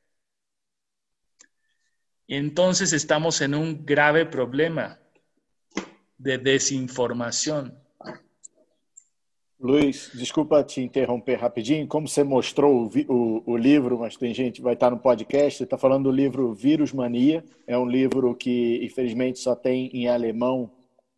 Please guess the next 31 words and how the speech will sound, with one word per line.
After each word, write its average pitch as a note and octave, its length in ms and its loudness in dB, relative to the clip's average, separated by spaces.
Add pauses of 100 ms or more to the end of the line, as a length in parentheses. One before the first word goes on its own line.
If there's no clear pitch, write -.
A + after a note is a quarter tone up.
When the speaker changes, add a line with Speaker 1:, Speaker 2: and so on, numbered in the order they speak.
(280)
Speaker 2:
e C3+ 100 -6
em B2+ 140 -4
inglês, A#2 640 -2 (800)
é, A2+ 580 2
pelo B2 360 0
Thorsten C#3+ 720 2 (160)
Engelbrecht. B2 1200 0 (500)
Mais A2 180 -8
ou A2 80 -8
menos A2+ 280 -6
assim A#2 320 -8
o A2+ 60 -8
nome A2+ 260 -4
do A#2 100 -2
autor, B2 400 0
e B2+ 100 0
feito B2+ 320 -2
com B2 140 -6
outros C3+ 240 0
autores, B2+ 560 0
uma B2 220 -4
literatura B2+ 640 -2
que A2+ 500 -6
vai A#2+ 240 0
vastamente A#2+ 720 -4
sobre A#2 240 -6
vários A#2 340 -2
artigos A2 420 -8
científicos A#2+ 680 -8
e A#2 60 -6
estudos, C3 640 -4